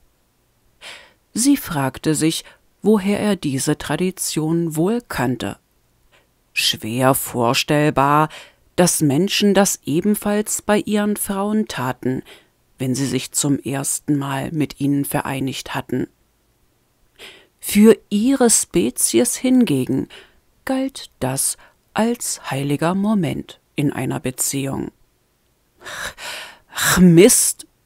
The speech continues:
Sie hätte schon wieder heulen können. Bartsch ließ sie los und legte sich wieder hin.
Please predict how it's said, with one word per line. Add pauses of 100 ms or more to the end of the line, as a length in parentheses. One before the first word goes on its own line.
(560)
Sie
hätte
schon
wieder
heulen
können. (1800)
Bartsch
ließ
sie
los
und
legte
sich
wieder
hin.